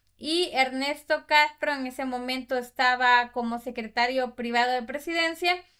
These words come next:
sostenían una conversación donde hablaban de hacer espionaje a los periodistas de El Faro y de El Diario de Hoy.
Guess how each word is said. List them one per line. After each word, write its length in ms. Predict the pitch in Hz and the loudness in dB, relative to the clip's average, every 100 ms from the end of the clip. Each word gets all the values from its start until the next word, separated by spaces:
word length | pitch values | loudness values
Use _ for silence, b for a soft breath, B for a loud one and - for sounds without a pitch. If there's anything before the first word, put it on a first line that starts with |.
| B _ | B _
sostenían 640 | _ 320 320 285 294 302 | _ 2 2 -2 0 0
una 440 | 311 339 330 339 339 | -2 -4 0 0 2
conversación 880 | 277 269 311 339 339 330 311 302 277 | 0 4 2 2 -2 -6 -2 -2 -2
donde 300 | 277 269 262 | -4 0 2
hablaban 680 | 247 254 262 277 277 269 | 2 2 2 2 0 -2
de 160 | 269 302 | 0 2
hacer 500 | 254 247 269 262 262 | 2 -2 -2 -4 -2
espionaje 1000 | 320 381 - 330 330 311 302 320 330 320 _ _ _ _ | 0 0 -2 -4 0 4 2 2 -2 -4 _ _ _ _
a 280 | 262 285 302 | 4 4 4
los 360 | 311 311 320 - _ | 4 4 2 -6 _
periodistas 1200 | 294 294 294 302 294 269 320 330 - 359 381 392 | 2 2 0 2 0 0 -6 -8 2 4 6 2
de 480 | 240 220 277 302 240 | -6 -4 0 0 0
El 140 | 233 233 | -6 -2
Faro 480 | 311 302 294 320 311 | 2 4 4 2 0
y 220 | 294 294 | -8 -6
de 300 | 269 285 285 | -2 -2 -2
El 260 | 240 233 208 | -4 -6 -4
Diario 500 | 226 226 226 226 202 | 0 0 0 -6 -8
de 140 | 208 | -8
Hoy. 160 | 214 | -10